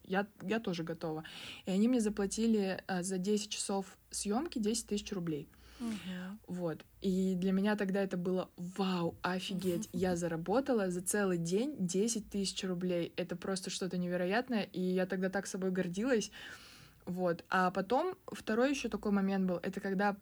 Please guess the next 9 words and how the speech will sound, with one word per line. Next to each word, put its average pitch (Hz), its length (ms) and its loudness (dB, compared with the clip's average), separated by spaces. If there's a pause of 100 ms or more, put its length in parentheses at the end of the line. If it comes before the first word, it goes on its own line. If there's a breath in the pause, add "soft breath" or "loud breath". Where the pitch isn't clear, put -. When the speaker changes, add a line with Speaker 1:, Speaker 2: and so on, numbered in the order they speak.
(120)
Speaker 1:
пришла 208 460 0
абсолютно 214 440 2
незнакомая 196 680 2
пара 254 320 0
ко 226 140 -4
мне 185 200 0
тоже 185 260 0
на 180 120 0
свадьбу. 247 480 0